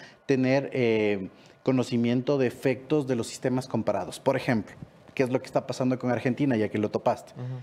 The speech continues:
Speaker 1: Milei presenta algunos temas en el ámbito de política exterior.
Speaker 2: Sí.
Speaker 1: Él va a tomar, y, y de dolarización. De seguro él va a tomar el ejemplo histórico del Ecuador
Speaker 2: Sí.
Speaker 1: para ver cómo se lo hizo. Lo mismo pasa con las leyes con carácter económico urgente en el Ecuador.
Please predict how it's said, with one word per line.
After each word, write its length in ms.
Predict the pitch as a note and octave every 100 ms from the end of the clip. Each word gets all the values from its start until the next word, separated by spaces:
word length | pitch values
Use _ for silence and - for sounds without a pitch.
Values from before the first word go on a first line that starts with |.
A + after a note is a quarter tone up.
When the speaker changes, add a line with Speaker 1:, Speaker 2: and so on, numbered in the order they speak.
| - -
Speaker 1:
Milei 360 | D#3+ F#3 G3+
presenta 560 | G3+ F3 D#3 D#3 D#3 D3+
algunos 560 | C#3+ D3 D3+ D3 - -
temas 480 | C3 C3 C3 C3 - - - -
en 120 | B2
el 100 | B2
ámbito 300 | C3 C3 B2+
de 100 | A#2+
política 440 | B2 A#2 A#2+ C3
exterior. 460 | A#2 - A#2+ G#2 F#2 - - -
Speaker 2:
Sí. 220 | - A2 -
Speaker 1:
Él 300 | C#3+ F#3 D3
va 140 | F3 G#3
a 120 | -
tomar, 420 | D#3+ C#3 B2 -
y, 160 | C#3+ D#3+
y 100 | C3+
de 80 | A#2+
dolarización. 640 | A#2 A2+ A2 A2+ - F#2+ - - -
De 140 | C3+
seguro 400 | D3 F#3 E3+ A3+
él 100 | A3
va 40 | E3+
a 60 |
tomar 240 | E3+ D#3 D#3
el 100 | D#3+
ejemplo 380 | C3+ C3+ C3+ C3+
histórico 560 | A2+ - B2 B2+ C3
del 140 | A#2+ G#2
Ecuador 400 | - G#2 B2+ -
Speaker 2:
Sí. 220 | - G2+ -
Speaker 1:
para 160 | A#2+
ver 160 | A2 A2
cómo 160 | A#2+ A#2
se 100 | D#3
lo 80 |
hizo. 200 | E3 - - - -
Lo 140 | C3 C#3+
mismo 260 | D3 D#3
pasa 240 | D3 C3+ D3+
con 120 | A#2
las 100 | A2
leyes 240 | A2+ A#2+ A#2
con 100 | A2
carácter 320 | G#2 F#2+ G#2+
económico 380 | G#2 G#2 G#2 G2
urgente 260 | A2 G2+
en 60 | G#2
el 60 |
Ecuador. 260 | G2+ F#2+